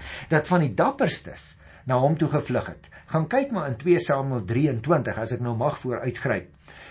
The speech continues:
uh, hoe dat hierdie ouens uiteindelik die kern sal word van Dawid se leer wat tot stand gaan kom. Hy verskuif nou eers nog weer 'n keer verder na Moab toe. Daar word hy vriendelik ontvang,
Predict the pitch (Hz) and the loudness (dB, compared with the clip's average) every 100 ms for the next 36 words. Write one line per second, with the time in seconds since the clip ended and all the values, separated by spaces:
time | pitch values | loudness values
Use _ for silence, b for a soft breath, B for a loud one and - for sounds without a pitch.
0 | B B 117 117 127 156 175 - - - | B B 0 2 2 4 4 2 -8 2
1 | 147 254 233 - 131 98 87 - 139 - | 4 6 4 2 0 -2 -6 -6 -4 -4
2 | 147 139 135 135 113 131 - 135 127 123 | -4 -2 -2 -4 -4 -4 -2 -2 -2 -4
3 | 117 101 98 95 - B B - 120 98 | -4 -4 -4 -6 -10 B B -6 -4 -4
4 | 95 95 101 95 92 - b - - 98 | -4 -4 -2 -4 -8 -14 b -14 -8 -8
5 | 87 - - 92 98 98 92 92 98 95 | -8 -14 -12 -8 -6 -6 -8 -8 -8 -10
6 | 90 - 101 85 98 95 90 78 B B | -12 -10 -8 -8 -8 -8 -8 -10 B B
7 | B 135 262 320 262 - 175 190 180 135 | B 4 4 4 -2 -2 2 2 2 0
8 | 139 139 185 - 131 120 95 127 139 135 | 0 4 4 4 0 -2 -2 -2 0 -2
9 | 123 113 110 120 113 110 110 113 104 82 | 0 -2 0 0 0 0 0 0 -2 -6
10 | - 82 - _ B B B B 107 175 | -8 -12 -14 _ B B B B -2 0
11 | 247 240 220 262 294 285 123 - 80 78 | 0 -2 -4 -4 -4 -4 -4 -6 -8 -10